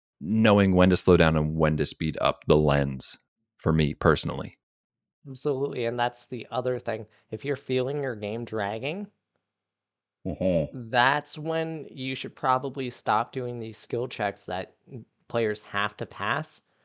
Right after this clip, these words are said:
Speaker 2: or that's when you just give them an automatic pass, and you can always not punish them,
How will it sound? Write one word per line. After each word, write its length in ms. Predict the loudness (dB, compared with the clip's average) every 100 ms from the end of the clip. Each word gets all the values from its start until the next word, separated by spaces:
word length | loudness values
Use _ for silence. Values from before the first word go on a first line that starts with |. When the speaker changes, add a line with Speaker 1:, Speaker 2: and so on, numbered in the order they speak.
| _ _ _ -2
Speaker 2:
or 540 | 0 2 2 2 -4 -6
that's 340 | 0 0 0
when 180 | -4 -4
you 80 | -4
just 360 | -2 -4 -6 -6
give 180 | -6 -4
them 200 | -4 -2
an 100 | -2
automatic 540 | -2 -2 -6 -6 -2
pass, 300 | 2 2 0
and 320 | -8 -6 -8 -14 -20 _
you 120 | -8 -6
can 160 | -6 -4
always 480 | 0 2 2 -2 -4
not 360 | -2 -2 -4 -16
punish 420 | -4 -2 -2 -4
them, 300 | -2 -2